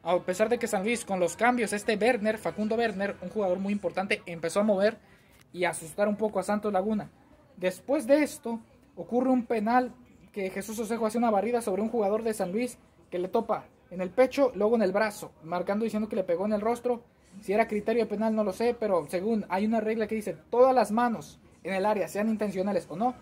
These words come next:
se tienen que marcar como penal. Algo así había escuchado, señores, o ahí si alguien se sabe ahí el reglamento que me eche la mano. Y lo marcó, como dije al inicio, los astros se alinearon y no los de Houston. Ignacio Geraldino, por fin, los que tanto lo estábamos esperando,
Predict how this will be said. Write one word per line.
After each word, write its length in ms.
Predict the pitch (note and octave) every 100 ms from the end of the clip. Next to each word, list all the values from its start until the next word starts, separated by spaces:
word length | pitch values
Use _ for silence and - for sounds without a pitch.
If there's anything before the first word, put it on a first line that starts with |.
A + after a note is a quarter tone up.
| -
se 140 | - F#3
tienen 200 | A3 A3+
que 120 | A3+
marcar 260 | F#3 G#3+ G#3
como 180 | A3
penal. 300 | F#3+ F#3 F3+ D#3
Algo 200 | G#3+ A#3
así 220 | A3+ A#3
había 160 | A3+ G#3+
escuchado, 380 | - G3+ G#3+ G#3+
señores, 440 | G#3+ A#3 B3 A#3+ - - - - -
o 140 | - E3
ahí 160 | F#3
si 160 | G3+ A3
alguien 240 | G#3 G#3+
se 100 | G3+
sabe 220 | F3+ G3+ G#3
ahí 120 | G#3+
el 120 | G#3
reglamento 480 | G3 E3+ F3+ G#3 A3
que 100 | F#3+
me 80 | F#3
eche 140 | G#3+
la 80 | G3
mano. 260 | F#3+ C#3+ - _ - _ - _
Y 100 | D4
lo 100 | D4
marcó, 340 | D4 C#4 D4+ -
como 180 | C4+
dije 200 | C4+ D4
al 100 | D4
inicio, 400 | C4+ C#4+ - G3+ -
los 180 | A3 D4
astros 380 | C#4+ - B3+ B3
se 80 |
alinearon 440 | C4 B3 C4+ C4 A3+
y 80 | A3+
no 120 | B3
los 140 | C4 B3
de 120 | A#3+
Houston. 460 | C4+ C4 - G3+ D3+ - -
Ignacio 540 | - A3 A#3+ D4 C#4+ C4
Geraldino, 520 | B3+ B3+ C#4+ C#4 - -
por 220 | C#4 C#4
fin, 340 | D4+ D4+ A3+ - - -
los 240 | A#3 C4 -
que 100 | A#3+
tanto 360 | D4 D4+ C#4+
lo 100 | C#4
estábamos 560 | B3 D4+ D4+ C#4+ B3+ -
esperando, 880 | B3 - - B3+ C4 C#4+ C4+ F#3